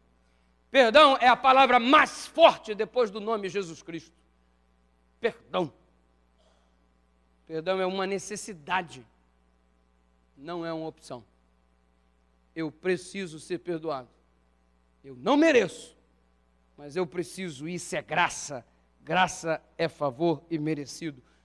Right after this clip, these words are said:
José perdoou seus irmãos. Jacó perdoou seus filhos. E você, quando vai perso-, perdoar aqueles que te magoaram, aqueles que te ofenderam? Quando você vai se perdoar?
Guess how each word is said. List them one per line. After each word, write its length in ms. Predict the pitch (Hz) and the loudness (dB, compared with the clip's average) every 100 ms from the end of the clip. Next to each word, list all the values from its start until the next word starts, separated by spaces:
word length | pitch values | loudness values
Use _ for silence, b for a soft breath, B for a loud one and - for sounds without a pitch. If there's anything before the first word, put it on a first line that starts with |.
| _ | _
José 440 | 139 170 143 196 | -10 -8 -4 -4
perdoou 500 | 160 - 170 135 175 | -4 -10 -10 -6 -8
seus 300 | 156 - 156 | -8 -10 -12
irmãos. 380 | 139 123 160 131 _ _ _ _ _ _ _ _ _ _ _ | -12 -10 -10 -10 _ _ _ _ _ _ _ _ _ _ _
Jacó 840 | 139 180 185 - 254 233 147 - _ _ _ _ | -8 -4 -4 2 6 6 4 -14 _ _ _ _
perdoou 460 | 247 214 196 226 226 | 2 2 4 4 4
seus 400 | 247 220 - - | 0 -2 -4 -4
filhos. 600 | 403 311 165 - - _ _ _ _ _ _ _ _ _ - | 4 4 4 -14 -20 _ _ _ _ _ _ _ _ _ 2
E 140 | 359 | 4
você, 480 | 311 302 - 302 254 | 6 2 6 6 6
quando 380 | - 311 294 277 | 8 6 8 4
vai 120 | 277 | 0
perso-, 440 | 277 269 - 240 | 0 -4 -6 -18
perdoar 440 | - 254 247 254 254 | -8 -2 0 2 2
aqueles 320 | 254 262 247 | 2 0 0
que 120 | 240 | -10
te 140 | 214 247 | -14 -8
magoaram, 680 | 247 247 233 240 233 214 | -4 -2 4 6 8 6
aqueles 240 | 202 233 - | 0 -6 -8
que 60 | |
te 100 | - | -8
ofenderam? 600 | 247 - 220 220 240 208 - b b | -8 -4 -4 4 4 4 -6 b b
Quando 300 | 254 277 277 | 0 2 2
você 260 | 254 247 277 | -2 0 2
vai 160 | 262 | 0
se 420 | 240 - - 403 370 | -2 -6 4 8 8
perdoar? 600 | 240 214 185 170 143 | 4 -4 -4 -6 -6